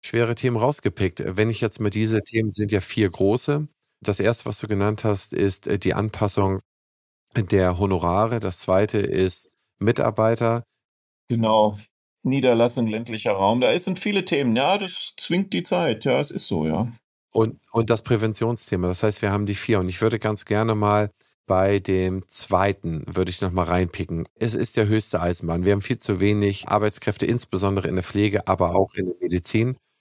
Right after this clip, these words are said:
Speaker 1: Was war euer Ansatz, da zum Beispiel nach Madagaskar oder nach Vietnam zu gehen? Wie habt ihr das gemacht?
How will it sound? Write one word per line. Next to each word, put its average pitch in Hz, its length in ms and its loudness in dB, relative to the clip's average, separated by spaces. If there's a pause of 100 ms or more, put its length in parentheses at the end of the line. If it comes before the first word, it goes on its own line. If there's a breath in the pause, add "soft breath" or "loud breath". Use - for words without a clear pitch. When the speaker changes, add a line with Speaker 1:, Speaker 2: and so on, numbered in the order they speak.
Speaker 1:
Was 110 540 -2
war 113 320 0
euer 107 360 2
Ansatz, 104 720 -2
da 95 480 4 (220)
zum - 160 -6
Beispiel 98 260 0
nach 92 100 0
Madagaskar 92 760 0
oder 90 280 0
nach 87 340 -2
Vietnam 92 400 0
zu - 140 -8
gehen? 85 200 -2
Wie 95 120 0
habt 110 200 -2
ihr 104 80 2
das 92 200 -4
gemacht? 101 340 -2